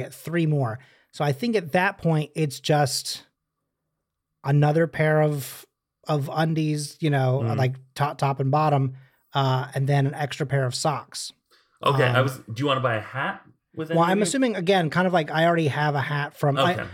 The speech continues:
Speaker 1: I'm, I'm assuming this is one of the situations where, like, the hat and, like, shoes and belt are, like, something that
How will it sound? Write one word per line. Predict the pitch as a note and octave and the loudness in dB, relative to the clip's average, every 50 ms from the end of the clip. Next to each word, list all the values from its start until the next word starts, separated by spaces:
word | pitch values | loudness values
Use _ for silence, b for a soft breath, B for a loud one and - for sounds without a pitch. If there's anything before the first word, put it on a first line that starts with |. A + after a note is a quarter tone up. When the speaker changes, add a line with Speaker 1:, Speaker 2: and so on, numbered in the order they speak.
| - - | -14 -12
Speaker 1:
I'm, | F#3 G3 - | -12 -10 -6
I'm | A3 A3 A3+ | -4 -2 -2
assuming | - - D4 C#4 C4+ A3+ | -2 -2 -2 0 0 0
this | G#3+ E3+ | 0 0
is | F#3+ F#3+ | -2 -2
one | F3 F#3 | 0 0
of | F3 | 0
the | E3+ C#3+ | 0 0
situations | D3+ E3+ C#3+ D#3 D3+ D3+ C#3 C3 D3 C3+ | -2 -4 -4 -2 -2 0 0 0 -2 -2
where, | B2+ C#3 C3+ C3 | 0 2 2 4
like, | B2 A#2+ A#2+ A#2 | 4 2 0 -2
the | B2 A#2+ | -4 -6
hat | A#2 - C#3+ D#3 F3 G3 G#3 A#3 G3+ - - - b b b b | -4 -4 -4 -2 0 0 0 -2 -4 -8 -16 -20 b b b b
and, | E3+ D3+ | -2 -2
like, | C#3+ C3+ B2+ | -2 -2 -4
shoes | - - - E3 D#3 D3 C#3+ C3+ C3 - | -4 -4 -2 0 2 2 2 2 0 -2
and | - D#3+ C3 B2+ | -2 0 0 2
belt | B2 C#3 C3+ C3 D3 | 2 2 0 0 0
are, | C3+ C3+ B2+ | -2 -2 -2
like, | C3 B2+ B2 | -2 -2 -4
something | - D3+ C#3+ C3+ C3 | -4 -2 0 2 2
that | B2+ B2+ A#2+ A#2+ | 2 2 0 -2